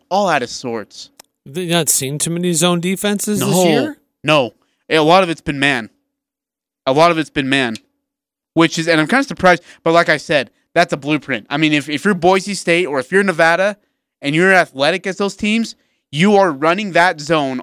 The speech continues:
Speaker 1: all forty minutes long of the game. Make 'em beat you. And if they do, they do. Give 'em credit, but you make 'em beat you with it.
Speaker 2: So this game, um, Utah State jumped out to that big, big start. Then they start making some threes, and they get back into it.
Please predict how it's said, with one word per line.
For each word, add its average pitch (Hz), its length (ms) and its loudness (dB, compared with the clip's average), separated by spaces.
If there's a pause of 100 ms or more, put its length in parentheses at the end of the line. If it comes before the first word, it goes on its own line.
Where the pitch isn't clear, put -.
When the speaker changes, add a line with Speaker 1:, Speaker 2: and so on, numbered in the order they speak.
(140)
Speaker 1:
all 170 280 4
forty 185 400 -4
minutes 160 400 -2
long 147 200 4
of 127 80 -6
the 127 80 -6
game. 117 320 -6 (1120)
Make 147 220 0
'em 160 120 0
beat 156 280 -2
you. - 80 -8 (720)
And 160 140 0
if 156 80 0
they 151 120 0
do, 175 260 2
they 175 160 2
do. 156 260 0
Give 151 160 -4
'em 151 120 -4
credit, 143 380 0 (460)
but 143 140 0
you 160 120 0
make 151 240 0
'em 131 100 -2
beat 135 200 0
you 127 60 -4
with 113 160 -6
it. 104 120 -18 (800)
Speaker 2:
So 190 320 2
this 185 240 4
game, 226 380 2 (100)
um, 135 400 -4
Utah 175 260 0
State 160 260 2
jumped 170 240 0
out 156 180 2
to 139 60 -12
that 139 160 -6
big, 127 240 -4 (640)
big 131 160 -6
start. 143 560 2
Then 127 140 -6
they 123 80 -4
start 127 200 -4
making 123 300 -6
some 117 180 -8
threes, 143 460 -2
and 123 80 -12
they 120 60 -8
get 117 180 -6
back 107 240 -6
into 139 340 -4
it. 113 120 -8